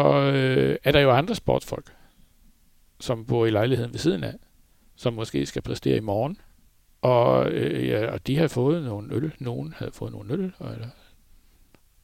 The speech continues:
og så blev der så sagt, "Prøv at, I bliver nødt til at være stille nu, altså, fordi de andre, men gå, vi kan godt forstå,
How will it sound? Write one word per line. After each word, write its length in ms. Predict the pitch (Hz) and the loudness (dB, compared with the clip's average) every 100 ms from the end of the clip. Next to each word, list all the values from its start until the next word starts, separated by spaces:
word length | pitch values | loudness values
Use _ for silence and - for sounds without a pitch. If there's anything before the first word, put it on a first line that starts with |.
| _ | _
og 100 | 131 | 0
så 80 | 156 | 0
blev 180 | 147 143 | 2 0
der 80 | |
så 120 | 123 139 | 0 -2
sagt, 220 | 143 - | -4 -6
"Prøv 180 | - 64 | -10 -12
at, 80 | - - - - - | -14 -18 -20 -20 -20
I 40 | - | -16
bliver 180 | - 98 | -12 -10
nødt 120 | 98 | -10
til 60 | |
at 40 | 98 | -8
være 100 | 104 | -10
stille 300 | - 101 117 | -6 -6 -6
nu, 140 | 95 - - | -10 -16 -14
altså, 220 | - - | -12 -12
fordi 340 | - - 101 - - | -14 -14 -14 -14 -10
de 120 | 117 | -10
andre, 220 | 95 113 | -8 -10
men 480 | 120 107 104 120 - - _ - | -10 -10 -12 -14 -20 -20 _ -10
gå, 160 | 127 - 120 | -8 -6 -2
vi 80 | |
kan 80 | 127 | -2
godt 140 | 110 - | -2 -4
forstå, 520 | 135 - - 185 | -6 -2 0 0